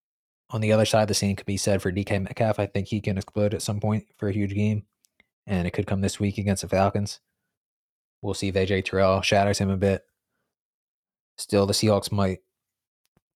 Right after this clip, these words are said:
force the ball to Metcalf, which could be a good thing. He can win against anyone, really. And also, it's surprising the lack of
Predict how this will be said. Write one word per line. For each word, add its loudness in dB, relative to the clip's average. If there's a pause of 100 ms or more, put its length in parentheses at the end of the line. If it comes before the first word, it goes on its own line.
force 0
the -2
ball 2
to -4 (340)
Metcalf, 0 (640)
which 0
could 0
be 2
a -2
good -2
thing. 0
He -2
can -4 (160)
win 0
against 0
anyone, 0
really. -2 (840)
And 0
also, 2
it's -2
surprising 0
the 0
lack 0
of -8